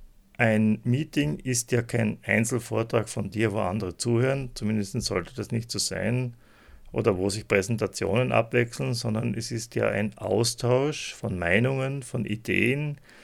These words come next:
Es gibt Diskussion, es kann kontrovers zugehen und man ringt gemeinsam um eine gute Lösung.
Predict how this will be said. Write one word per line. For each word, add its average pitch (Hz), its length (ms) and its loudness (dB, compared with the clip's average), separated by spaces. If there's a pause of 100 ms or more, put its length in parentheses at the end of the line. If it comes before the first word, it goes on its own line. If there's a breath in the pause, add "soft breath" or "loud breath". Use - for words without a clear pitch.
(460 loud breath)
Es - 300 0 (380)
gibt - 280 -6
Diskussion, 117 840 0
es 120 140 -6
kann 110 220 -2
kontrovers 104 720 0
zugehen 117 560 -2
und 104 120 -8
man 104 160 0
ringt 110 400 0
gemeinsam 101 580 0
um 101 160 -4
eine 101 340 -2
gute 104 340 -6
Lösung. 87 500 -6